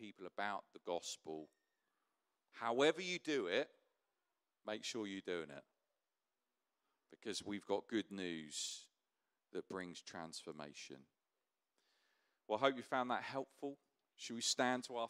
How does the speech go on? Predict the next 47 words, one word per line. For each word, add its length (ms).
feet? 340
I'm 80
gonna 160
pray 640
that 160
God 260
would 120
just 240
help 320
us. 260
And 100
hey, 140
I'm 140
sharing 340
all 100
this 300
not 220
as, 120
like, 240
Mister 360
Expert. 540
I'm 160
sharing 380
this 200
as 80
someone 240
who's 140
got 220
my 200
L 240
plates 480
on. 320
You 140
know, 260
I'm 220
learning, 600
I'm 200
growing, 640
and, 180
and 200
there 140
are 80
times 400
that 160
I 160
struggle. 540
But 240